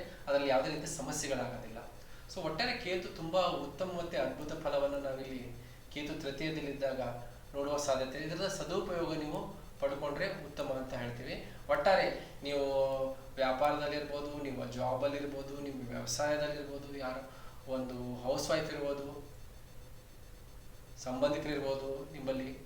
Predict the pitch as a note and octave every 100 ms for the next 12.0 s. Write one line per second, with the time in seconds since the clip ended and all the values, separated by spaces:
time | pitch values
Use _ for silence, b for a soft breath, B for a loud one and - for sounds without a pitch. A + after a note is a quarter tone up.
0 | - C#3 D#3+ G3 G3+ G3 A3+ A#3 - -
1 | - D#3+ F3 F3 D#3 D#3 D#3 D#3 C#3+ D3
2 | C#3 C3 F#3+ - - C3+ C#3+ F3+ - D3
3 | D3 D3 C#3 C3+ G3+ E3 C3 C3 C#3 C3
4 | C3 C3 B2 B2+ - B B B - C#3
5 | D3+ D#3 D3+ C3+ B2 C#3+ D#3 D3 C3+ C3+
6 | D3+ F#3+ C3 B2+ - B2+ B2 B2 - C#3+
7 | G#3+ F#3+ D3 D#3 - - B B - A3
8 | B3 - F#3 F3+ G3 G3+ A3 F#3 F#3 F3+
9 | F3 A3+ A#3+ B B B - F3+ E3+ F#3
10 | D#3 F3 F#3+ E3 D#3 D3+ C3 B2+ C3 C#3
11 | C#3 C#3 - - - - C3 - F#3